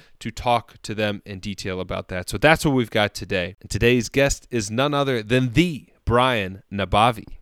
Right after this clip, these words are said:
So Brian is best known as an entrepreneur. He is the founder of the Till You Collapse clothing brand. He's also the host of the Till You Collapse podcast.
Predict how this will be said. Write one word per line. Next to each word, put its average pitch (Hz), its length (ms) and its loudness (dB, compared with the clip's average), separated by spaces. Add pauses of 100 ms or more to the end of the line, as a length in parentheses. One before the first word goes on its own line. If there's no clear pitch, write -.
(200)
So 107 140 -12
Brian 170 380 2
is 135 120 0
best 147 380 0
known 135 320 2
as 104 160 -6
an 98 100 -6
entrepreneur. 127 680 0
He 139 180 -4
is 113 240 -10
the 107 120 -8
founder 131 680 -2
of 107 320 0 (300)
the 95 100 -14
Till 131 240 -2
You 123 140 2
Collapse 107 560 -4
clothing 104 520 -6
brand. 98 480 -8
He's 117 220 -4
also 120 320 -2
the 101 120 -6
host - 360 2
of 104 140 -12
the 101 80 -12
Till 113 200 -6
You 104 140 -4
Collapse 104 500 -4
podcast. 147 760 0